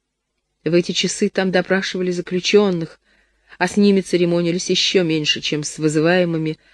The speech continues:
по повесткам. Далее начиналось обычное: "Садитесь, ну что, вспомнили что-нибудь?" А вслед за тем угрозы и издёвки.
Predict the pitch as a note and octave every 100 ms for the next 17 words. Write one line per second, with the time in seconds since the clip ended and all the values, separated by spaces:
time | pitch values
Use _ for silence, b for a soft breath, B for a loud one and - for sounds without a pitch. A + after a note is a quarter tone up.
0 | b - D3 D#3 D3+ D3+ - - D#3+ -
1 | _ _ _ _ _ _ _ _ _ _
2 | - D#3+ G#3 G#3+ G#3 G3 F#3+ - F3+ F3
3 | E3+ - E3 D#3 - - D#3+ D#3+ _ _
4 | _ _ - D3+ C#3 E3 A3+ G#3+ - -
5 | _ _ _ _ F3 F#3+ - F#3 - -
6 | - E3+ F3 F3+ F#3 - - G3+ G3+ G#3+
7 | A#3 - - _ _ _ _ _ _ b
8 | F3 - E3 E3 D#3+ - D3+ C#3 B2 C#3+
9 | F3 F#3+ F3+ E3 _ _ - E3+ D#3+ D3+
10 | C3+ D#3+ D3 - -